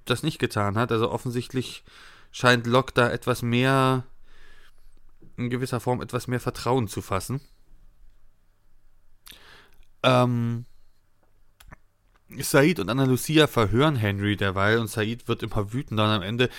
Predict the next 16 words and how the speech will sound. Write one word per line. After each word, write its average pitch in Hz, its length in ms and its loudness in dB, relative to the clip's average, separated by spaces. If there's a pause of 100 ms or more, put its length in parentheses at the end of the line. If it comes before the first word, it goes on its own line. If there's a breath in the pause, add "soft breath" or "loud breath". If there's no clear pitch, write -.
(140 loud breath)
tötet 127 380 2
er 95 80 0
ihn 92 100 -2
fast. - 460 -2 (420 loud breath)
Äh, 110 200 6
nur 113 260 4
Ana 113 500 4
Lucia 120 380 2
verhindert 110 400 0
das 104 140 -2
noch, 110 120 -4
dass - 220 -4
er, 110 100 4
<laughs> - 0 -
dass 101 320 -2
er 110 240 4